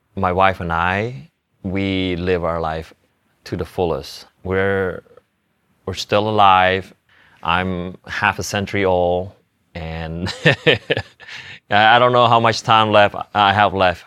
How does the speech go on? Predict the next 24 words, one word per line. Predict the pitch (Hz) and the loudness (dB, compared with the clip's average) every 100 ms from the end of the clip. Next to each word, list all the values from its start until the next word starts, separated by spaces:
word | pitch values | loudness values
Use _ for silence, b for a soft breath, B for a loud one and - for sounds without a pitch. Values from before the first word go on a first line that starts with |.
| - | -10
here, | 95 80 73 98 _ | -6 -6 -8 -18 _
but | 101 90 80 - _ B B B - | 2 2 2 -4 _ B B B -2
while | 95 92 85 | 2 4 4
I, | 85 95 92 95 82 _ _ _ | 2 2 0 -2 -6 _ _ _
I'm | 85 85 | -8 -6
here, | 101 131 95 92 98 - - | -2 0 0 0 -4 -16 -12
I | |
might | 90 90 90 | -6 -6 -6
as | 85 | -6
well | 95 90 87 87 - _ b b b | -2 0 0 -2 -8 _ b b b
enjoy | 92 87 - 90 92 90 92 - | -8 -6 -4 0 0 0 -2 -6
as | 87 - | -10 -8
much | 87 90 | -8 -8
as | - | -8
I | 80 | -10
can. | - 82 78 80 85 - b b b b b b - | -10 -12 -10 -14 -16 -20 b b b b b b -12
And | 127 | -8
then, | 135 147 - | -6 -8 -6
you | 160 | -2
know, | 131 131 | -2 -4
work | 117 123 135 | 0 0 2
hard, | - 120 110 - | 4 4 4 0
but | 113 101 - _ | -4 -4 -8 _
also, | 98 98 - | -4 -4 -6